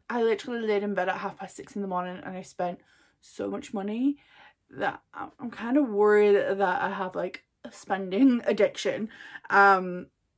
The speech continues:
to be honest, like, I spend so much money, um, unnecessarily half the time, but, you know, it's life. So the first thing I've got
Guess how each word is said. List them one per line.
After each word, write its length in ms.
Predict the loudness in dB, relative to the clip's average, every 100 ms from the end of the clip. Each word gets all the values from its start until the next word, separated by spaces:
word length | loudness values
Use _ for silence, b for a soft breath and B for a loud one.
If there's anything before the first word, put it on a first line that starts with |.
| _ _ _ _
to 100 | -18
be 140 | -14
honest, 240 | -14 -14 -18
like, 160 | -14
I 120 | -12 -12
spend 280 | -12 -16
so 160 | -16 -12
much 180 | -12 -6
money, 240 | -8 -8 B B B B -2
um, 500 | 4 4 4 -2 -6 _ _
unnecessarily 880 | -4 -4 -6 -4 -2 0 0 -2 -6 _ -10
half 240 | -8 -8 -12
the 40 |
time, 320 | -6 -2 -2
but, 220 | -6 -14 _
you 80 | -4
know, 220 | -4 -4 -10 _ _ _ -14 b b b b _ _ _
it's 200 | -12 -6
life. 380 | -2 -2 -4 -10 -10
So 180 | -4
the 80 | -4
first 360 | 2 4 4 0
thing 220 | -6 -2
I've 380 | 2 2 0 2
got 320 | 8 8